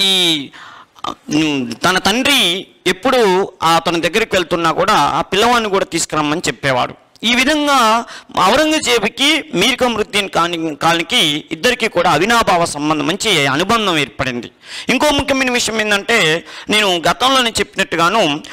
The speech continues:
ఔరంగజేబు సనాతనమైనటువంటి ఇస్లాం మత ధర్మాన్ని పాటించి ఆ ఒక, ఆమ్, కర్కోటకుడుగా మొఘల్ చక్రవర్తుల్లో పేరు సంపాదించుకున్న ఇస్లాం మత సిద్ధాంతాలను అద్భుతంగా పాటించినటువంటి వ్యక్తి.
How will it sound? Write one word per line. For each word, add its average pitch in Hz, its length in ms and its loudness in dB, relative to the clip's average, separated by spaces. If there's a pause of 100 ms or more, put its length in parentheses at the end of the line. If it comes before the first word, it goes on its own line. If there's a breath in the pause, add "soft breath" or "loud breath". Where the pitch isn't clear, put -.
(140)
ఔరంగజేబు 254 840 2
సనాతనమైనటువంటి 214 1120 0
ఇస్లాం 196 340 0
మత 185 160 -2
ధర్మాన్ని 170 480 0
పాటించి 160 840 0 (260 loud breath)
ఆ 170 220 4
ఒక, 170 220 2 (460 loud breath)
ఆమ్, 147 360 0
కర్కోటకుడుగా 233 1080 0
మొఘల్ 202 340 0 (100)
చక్రవర్తుల్లో 185 500 0
పేరు 196 280 0
సంపాదించుకున్న 160 1120 0 (180)
ఇస్లాం 269 420 0
మత 226 140 -2
సిద్ధాంతాలను 170 760 0
అద్భుతంగా 208 540 -2
పాటించినటువంటి 143 760 -2
వ్యక్తి. - 340 -6